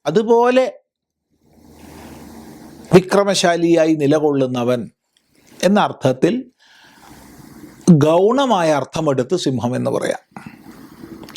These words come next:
ഗുണസംബന്ധിയായിട്ട്, അവിടെ വാച്യവൃത്തിയല്ല, ഗൗണമാണ്, ഗൗണവൃത്തിയാണ്. ഇത് സാധാരണഗതിയിൽ നമ്മൾ ലൗകികമായി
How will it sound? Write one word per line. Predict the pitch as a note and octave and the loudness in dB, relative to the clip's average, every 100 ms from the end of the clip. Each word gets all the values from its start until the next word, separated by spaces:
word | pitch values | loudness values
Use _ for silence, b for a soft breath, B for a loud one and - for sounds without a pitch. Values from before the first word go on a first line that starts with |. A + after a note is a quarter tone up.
| B2+ | 4
ഗുണസംബന്ധിയായിട്ട്, | C#3 E3 E3+ F#3+ F#3+ F#3+ D#3+ C#3 A2 G2+ B2+ | 4 4 0 2 0 2 2 0 -2 -4 -2
അവിടെ | D3+ C#3+ | 0 -2
വാച്യവൃത്തിയല്ല, | C#3+ F#3 F3+ F3 F#3+ F3 C#3 F3+ - _ b b b b b b - - D3+ | 0 -2 -2 -2 0 0 0 -2 -4 _ b b b b b b -20 0 2
ഗൗണമാണ്, | D#3+ F3+ G#3 F#3 A2+ G#2+ C3 | 4 2 0 0 -4 -2 2
ഗൗണവൃത്തിയാണ്. | D#3 G3+ G#3 F3 C#3+ C3+ - - - _ _ _ _ - - - B B B B B - - | 2 2 0 -2 -4 -8 -10 -12 -20 _ _ _ _ -20 -18 -16 B B B B B -20 -2
ഇത് | - F3 | 2 4
സാധാരണഗതിയിൽ | G3 F#3 G3 G#3+ G#3 G3+ G#3 G3+ | 4 2 -2 0 2 2 2 2
നമ്മൾ | G3 G3 G3 - _ _ _ _ _ _ _ - D3+ | 2 2 0 -4 _ _ _ _ _ _ _ -2 2
ലൗകികമായി | E3+ F3+ G#3 G3+ G#3 G#3 | 2 2 0 0 2 2